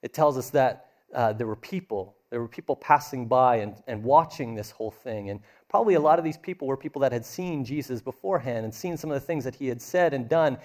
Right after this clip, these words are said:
And it says they mocked him too. It says they hurled insults at him. It says, "Look at him." They, they said, "Look at this guy. Wasn't this the guy that said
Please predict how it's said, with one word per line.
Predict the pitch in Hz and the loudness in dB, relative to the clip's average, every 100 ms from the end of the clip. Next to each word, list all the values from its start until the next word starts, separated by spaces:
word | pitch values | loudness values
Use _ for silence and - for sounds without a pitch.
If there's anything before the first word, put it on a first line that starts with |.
| - - | -18 -6
And | 135 | -2
it | 139 | 0
says | 143 117 | -2 4
they | 180 226 | 6 6
mocked | 202 180 - 160 | 6 4 2 -8
him | 143 | -10
too. | - 175 139 _ _ _ _ _ | -10 -12 -12 _ _ _ _ _
It | |
says | 160 131 | -2 0
they | 135 | -2
hurled | - 196 208 208 175 | 0 2 4 2 0
insults | 180 180 170 139 - | -4 -2 -2 -2 0
at | 120 113 | 0 0
him. | 101 - _ _ _ _ - 147 | -8 -10 _ _ _ _ -6 -6
It | - | 4
says, | 160 135 - - - | 4 4 -8 -20 -2
"Look | 311 302 | 4 6
at | 202 | 4
him." | 233 160 | 2 4
They, | 175 | 4
they | 156 160 | 6 2
said, | 175 170 | 4 2
"Look | 226 370 | 2 0
at | 330 | 4
this | 233 | 2
guy. | - 139 98 - _ _ - | 4 0 0 -8 _ _ 4
Wasn't | 240 302 | 4 6
this | 294 | 2
the | - | 2
guy | 190 220 214 226 | 6 8 8 8
that | 214 | 4
said | - 214 214 - | 6 8 8 4